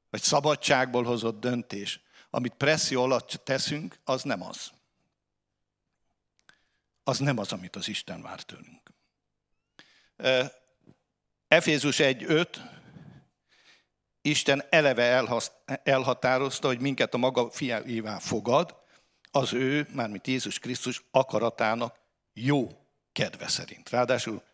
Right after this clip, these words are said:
jó kedv. Megismertette az ő akaratának titkát, az egy kilencben, egy tizenegy pedig, amit már idéztem, az mindent az ő akaratának tanácsából cselekszik.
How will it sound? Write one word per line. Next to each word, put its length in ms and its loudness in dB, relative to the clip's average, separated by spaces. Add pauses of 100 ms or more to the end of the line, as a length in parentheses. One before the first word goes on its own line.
(240)
jó 280 -4
kedv. 260 -12 (880)
Megismertette 800 4
az 100 2
ő 100 2
akaratának 720 2
titkát, 680 0
az 140 -2 (100)
egy 480 -2 (200)
kilencben, 580 0
egy 220 -2
tizenegy 400 -2
pedig, 320 -4 (480)
amit 260 -10
már 120 -6
idéztem, 640 -4 (360)
az 200 -14
mindent 440 -4
az 140 -8
ő 80 -6
akaratának 600 -6
tanácsából 640 -4
cselekszik. 540 -6